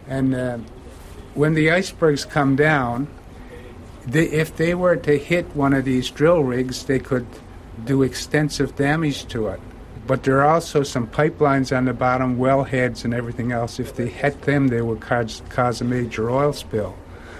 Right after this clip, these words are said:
So what they do, the icebergs that are coming towards any of these installations, they get them fifty, sixty miles before that, and they, they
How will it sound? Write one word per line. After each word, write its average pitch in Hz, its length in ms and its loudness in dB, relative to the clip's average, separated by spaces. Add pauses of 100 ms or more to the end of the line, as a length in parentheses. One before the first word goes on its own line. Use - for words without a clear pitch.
(120)
So - 200 -2
what 147 280 0
they 139 140 4
do, 143 520 4
the 123 140 -2
icebergs 139 580 0
that 120 160 2
are 120 100 0
coming 147 440 4
towards 139 720 2
any 131 280 2
of 120 160 -4
these 127 260 0
installations, 123 1000 0 (380)
they 139 140 4
get 147 280 2
them 135 200 2
fifty, 143 580 0
sixty 135 440 0
miles 135 480 4
before 131 500 2
that, 113 200 0 (480)
and 123 180 -2
they, 120 100 -4
they 117 360 -6